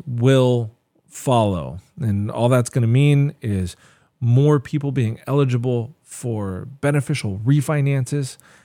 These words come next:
and more buyers qualifying to purchase their dream homes more easily.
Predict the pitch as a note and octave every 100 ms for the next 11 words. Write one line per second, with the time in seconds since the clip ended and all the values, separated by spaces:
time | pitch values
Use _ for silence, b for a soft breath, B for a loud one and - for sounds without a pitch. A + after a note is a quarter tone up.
0 | b - A2+ A2 F#2+ F2+ - B2 A#2+ B2+
1 | B2+ B2 B2 - A#2 A#2 G#2 G#2 G2+ F#2+
2 | F#2 - _ _ - A#2 G#2+ - G#2 F#2+
3 | F#2+ - - G#2 G2 G#2 - G#2+ F#2+ F#2
4 | F2 E2 E2+ E2 E2 E2+ F2+ E2+ E2+ E2
5 | b b b _ - G2+ F#2 E2 B1+ -